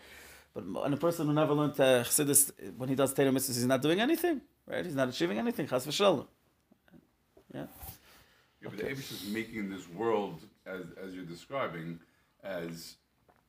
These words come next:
Speaker 2: we want this separate, or, uh, the Eibush wants this separation, and yet,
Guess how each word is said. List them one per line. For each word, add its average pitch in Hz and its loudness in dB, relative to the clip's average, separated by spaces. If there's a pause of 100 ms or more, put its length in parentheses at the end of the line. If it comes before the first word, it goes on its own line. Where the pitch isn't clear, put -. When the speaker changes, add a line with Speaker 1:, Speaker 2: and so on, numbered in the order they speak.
(280)
Speaker 2:
we 110 -6
want 123 0
this 98 -8
separate, 87 -6
or, 92 -10
uh, 107 -14
the 113 -6
Eibush 104 -4
wants 117 4
this 101 -10
separation, 85 -6
and 90 -4
yet, 98 0